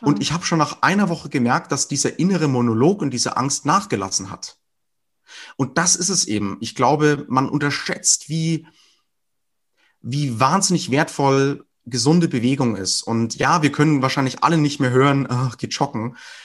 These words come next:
Speaker 1: Ähm, aber dahinter steckt so viel Biochemie und so viel Geniales, was man überhaupt nicht messen kann, was deinen Körper wieder mit Kraft erfüllt.
Speaker 2: Mhm.
Speaker 1: Und da sollte man sich auch nicht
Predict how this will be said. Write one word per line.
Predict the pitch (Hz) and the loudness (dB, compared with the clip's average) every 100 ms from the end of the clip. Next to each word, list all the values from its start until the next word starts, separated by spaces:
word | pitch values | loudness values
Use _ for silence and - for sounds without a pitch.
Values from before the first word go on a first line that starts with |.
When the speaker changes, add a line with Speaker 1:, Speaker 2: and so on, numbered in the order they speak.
| - - | -10 0
Speaker 1:
Ähm, | 120 120 120 | 2 2 0
aber | 131 135 | -2 -2
dahinter | 139 120 196 185 | -2 0 2 2
steckt | 143 - 151 - | 0 -4 -6 -6
so | - - 190 220 | -4 0 2 0
viel | - 165 | -4 -6
Biochemie | - 147 196 185 131 113 104 98 | -4 0 0 0 -2 0 -2 -6
und | - 120 117 | -2 -2 0
so | 156 160 | -4 -6
viel | - 151 143 - | -6 -2 -2 0
Geniales, | 135 127 131 156 165 - | -2 0 0 0 -2 -2
was | 120 | -4
man | 135 | -4
überhaupt | 123 127 139 | -4 -4 -6
nicht | 123 - | -6 -2
messen | 127 151 131 | -2 0 -4
kann, | - 110 113 | -6 -8 -6
was | 110 113 | -4 -4
deinen | 117 113 | -4 -6
Körper | 113 - 175 175 135 | -6 -2 -2 -2 -4
wieder | 131 135 127 - - - _ _ _ _ _ _ _ _ _ _ - | 0 0 0 -4 -20 -20 _ _ _ _ _ _ _ _ _ _ -6
mit | 131 143 - | -2 -2 -2
Kraft | 156 151 - | -2 -2 -4
erfüllt. | 113 - 95 95 _ _ - | -10 -10 -10 -12 _ _ -6
Speaker 2:
Mhm. | 233 208 220 | -4 -2 -2
Speaker 1:
Und | 139 | 0
da | 139 - - _ - | -2 -4 -18 _ -4
sollte | 123 175 180 | 2 2 4
man | 165 | 0
sich | 160 151 | -2 -4
auch | 135 131 | -4 -2
nicht | 139 170 220 - - - | 0 2 0 -4 -14 -20